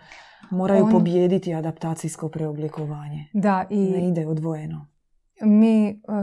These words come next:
Speaker 2: znači, stješnjavamo fizičko tijelo da bi se projavilo duhovno tijelo. Znači, ograničavamo, na primjer, kroz post, e,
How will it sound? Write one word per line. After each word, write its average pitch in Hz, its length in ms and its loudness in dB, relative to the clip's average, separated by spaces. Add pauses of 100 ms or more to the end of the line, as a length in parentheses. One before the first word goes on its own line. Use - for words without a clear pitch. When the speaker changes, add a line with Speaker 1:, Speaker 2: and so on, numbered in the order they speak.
(120)
Speaker 2:
znači, 196 500 -2
stješnjavamo 208 1120 2
fizičko 220 760 -4
tijelo 208 680 0 (1300)
da 220 260 4
bi 220 120 4
se 220 260 0
projavilo 208 880 2 (460)
duhovno 180 680 0
tijelo. 180 320 -2
Znači, 196 520 -2 (120)
ograničavamo, 214 1080 2 (560)
na 202 160 2
primjer, 202 380 2
kroz 233 260 6 (180)
post, 196 600 0
e, 190 360 -2